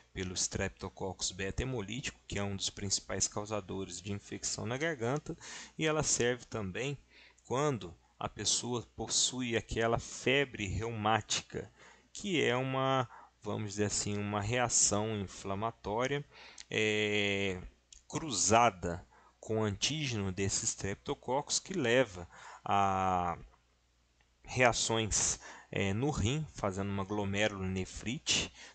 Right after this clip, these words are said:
né, e reações de articulação. Então, ela serve como um diagnóstico diferencial nesses casos. Então, quando a pessoa ela possui sintomas,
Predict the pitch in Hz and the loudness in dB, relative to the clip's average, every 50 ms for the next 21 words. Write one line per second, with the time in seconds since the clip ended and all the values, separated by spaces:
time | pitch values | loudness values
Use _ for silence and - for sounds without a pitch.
0 | - - 98 110 131 160 180 - - - 160 156 131 131 147 143 135 - - - | -8 -2 0 2 2 2 0 -2 -8 -4 -2 0 2 2 4 4 4 2 2 0
1 | 120 131 139 135 - - - 113 113 135 143 - - - - 120 127 135 - - | 2 2 2 2 0 -2 -2 -2 -2 -2 -2 -2 -4 -6 -4 -2 0 -2 -2 -2
2 | - - - - - - 143 147 151 147 - - - 127 127 117 101 - - - | -6 -6 -6 -10 -8 -4 2 2 2 4 4 4 6 6 4 4 2 -2 -8 -16
3 | - - - - _ - 98 98 - - - - 117 123 123 117 98 - - - | -18 -18 -18 -20 _ -8 -8 -8 -8 -4 0 2 4 4 4 2 -2 -6 -12 -20
4 | - _ - - 98 98 101 - - - - 117 123 117 107 98 - - - 101 | -20 _ -10 -6 -4 -2 0 0 2 4 4 4 4 4 0 -8 -12 -8 -6 -4
5 | 95 95 92 92 95 95 95 95 95 92 92 95 95 95 90 95 95 92 98 95 | -2 -2 -4 -4 -4 -4 -4 -2 -2 -2 -2 -2 -4 -4 -4 -4 -6 -4 -4 -4
6 | 95 92 92 90 - - - - 92 - 104 104 - - - 98 98 98 95 - | -4 -4 -4 -6 -8 -10 -12 -10 -10 -8 -8 -6 -6 -4 -4 -4 -2 -2 -2 0
7 | - - 120 110 101 95 104 - - - - - _ - - 113 117 - - - | 0 0 0 0 -2 -2 -4 -8 -16 -20 -20 -20 _ -6 -6 -2 0 0 2 2
8 | - - - 117 123 135 139 135 120 113 113 107 - - 107 104 101 - - 110 | 0 0 2 2 4 4 4 2 0 -4 -6 -8 -6 -6 -6 -6 -6 -4 -6 -4
9 | 113 117 - - 110 101 - - - - 123 139 135 107 95 87 - - - - | -4 -4 -6 -6 -4 0 2 2 2 0 -2 -2 -2 -2 -4 -4 -8 -16 -18 -20
10 | - - - - - 95 92 95 - - - 101 87 - - - - 139 156 135 | -20 -20 -20 -14 -10 -8 -8 -8 -10 -10 -10 -4 0 2 2 2 0 -2 -6 -4
11 | 101 87 - - - - - _ _ - - - - 107 95 - - 113 123 120 | -6 -8 -10 -12 -20 -20 -20 _ _ -2 0 0 0 0 -4 -2 0 0 0 0
12 | 104 95 92 - - - - - | 0 0 2 2 2 0 0 -4